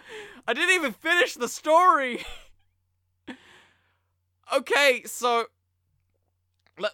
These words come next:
let me process what happened just now. <laughs> 'Cause I can't change it.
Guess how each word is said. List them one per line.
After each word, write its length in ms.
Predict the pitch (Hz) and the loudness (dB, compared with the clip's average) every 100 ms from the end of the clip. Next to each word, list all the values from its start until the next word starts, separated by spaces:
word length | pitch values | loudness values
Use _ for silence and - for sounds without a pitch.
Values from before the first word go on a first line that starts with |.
| - | -4
let 120 | 285 | -6
me 120 | 302 | -6
process 640 | 208 262 247 - 196 - | -2 -2 -2 -4 -6 -6
what 180 | 185 190 | -8 -4
happened 420 | 196 175 - 151 | -2 -2 -4 -12
just 280 | 139 151 - | -10 -12 -12
now. 200 | 160 127 - - | -10 -10 -10 -6
<laughs> 0 | 311 - _ _ _ _ _ _ _ | -8 -8 _ _ _ _ _ _ _
'Cause 160 | - - | -16 -14
I 40 | |
can't 360 | - 262 294 233 | -2 0 0 -4
change 480 | - 233 240 190 160 | -6 -4 -4 -6 -8
it. 180 | 139 | -8